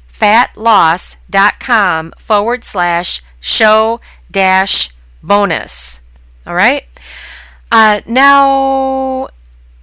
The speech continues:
oh yeah, and also watch my video. Watch my video, Weight Loss Expert Gains Twenty-five Pounds. Go to YouTube, look that up. S-, uh, subscribe to my YouTube channel and share that with your friends also. I hope that it's inspiring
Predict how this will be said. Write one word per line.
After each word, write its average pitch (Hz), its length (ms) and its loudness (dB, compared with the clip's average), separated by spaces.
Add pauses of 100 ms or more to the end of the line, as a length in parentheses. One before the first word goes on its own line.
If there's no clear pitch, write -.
(880)
oh 330 100 6
yeah, 262 260 2
and 233 120 0
also 311 260 2
watch 294 300 2
my 302 160 -4
video. 247 460 -2
Watch 226 260 2
my 277 160 -4
video, 233 420 -4
Weight 214 280 -4
Loss 240 240 2
Expert 220 400 -4
Gains 208 260 -6
Twenty-five 214 560 -4
Pounds. 180 380 -2
Go 220 160 -2
to 247 100 -6
YouTube, 214 560 -8
look 202 200 -8
that 202 200 0
up. 185 300 -2 (320)
S-, - 280 -6
uh, 208 160 2
subscribe 285 640 0
to - 140 -8
my 285 120 -2
YouTube 262 480 -8
channel 175 520 -2
and 196 180 -2
share 277 400 2
that 294 160 -2
with 226 160 -10
your 208 100 -6
friends 262 480 -2
also. 190 540 0
I 185 140 0
hope 226 240 -4
that 262 160 -4
it's 240 160 -10
inspiring 202 880 -2